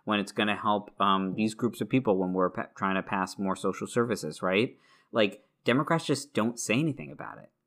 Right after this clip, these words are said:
And it's very, it will be very easy for Biden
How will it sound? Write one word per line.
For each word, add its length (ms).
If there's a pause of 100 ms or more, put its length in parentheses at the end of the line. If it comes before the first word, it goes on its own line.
And 480 (240)
it's 340
very, 480
it 40
will 120
be 160
very 420
easy 380
for 480 (580)
Biden 500